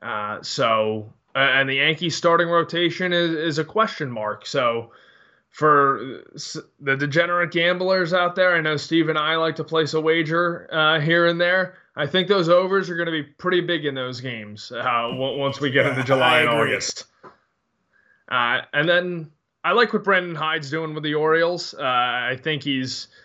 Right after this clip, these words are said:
Speaker 1: making the most of a bad situation, and they have some young players down there that had some big hits a-, against the Yankees last year. You know, the catcher, they got Pedro Severino,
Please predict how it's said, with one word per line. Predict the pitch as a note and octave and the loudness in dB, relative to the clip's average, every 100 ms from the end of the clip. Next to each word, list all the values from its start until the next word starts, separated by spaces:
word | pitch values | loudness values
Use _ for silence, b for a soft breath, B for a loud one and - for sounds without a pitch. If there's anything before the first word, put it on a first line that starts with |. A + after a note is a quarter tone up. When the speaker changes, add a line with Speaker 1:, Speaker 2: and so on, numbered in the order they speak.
| b b b b | b b b b
Speaker 1:
making | C3+ E3 E3+ F3 E3 D#3+ D#3 | 0 2 2 2 0 -2 -2
the | D3 | -2
most | C#3 D3 D#3 D3+ | 0 -2 -2 -2
of | |
a | C#3 | -2
bad | C3+ C3+ C#3+ | 0 0 0
situation, | D3 C3+ C#3+ D3+ D3 D#3+ D#3 D#3 D#3 | -4 -2 0 0 -2 -6 -6 -6 -2
and | D#3 D3+ D#3+ E3 - - _ _ _ _ _ _ | 0 0 -2 -6 -10 -18 _ _ _ _ _ _
they | F#3 F#3+ | 4 4
have | A#3 C4 - | 4 2 0
some | D3+ | -6
young | C#3 C3+ | -4 -6
players | B2+ D3+ C3+ B2+ | -4 -2 0 -2
down | C3+ C3+ C3+ | -2 -2 -2
there | E3 F3+ C3+ A#2 | 0 2 0 -2
that | A#2 - _ - | -6 -10 _ -12
had | C3+ D#3 D#3 | -4 -2 -2
some | D3+ C#3 | -4 -2
big | D#3 | -2
hits | D#3 E3+ E3+ - A#2 | 0 -2 -2 -10 -8
a-, | C3+ A#2+ | -6 -6
against | B2+ A2 C3+ | -6 -8 -8
the | B2+ | -8
Yankees | A#2+ A2+ B2+ A2 | -6 -8 -10 -4
last | A2+ A2 | -4 -2
year. | A#2+ A2 | -2 -2
You | G#2+ | 0
know, | G#2+ | -2
the | A2 | 0
catcher, | - D#3 D3 B2+ | 0 0 0 0
they | B2 | 0
got | A2+ | -2
Pedro | C3 C#3 C3+ | 0 0 0
Severino, | C3 C#3+ C3+ C#3+ D3 C3+ A#2+ A2+ | 0 2 2 2 2 2 0 -4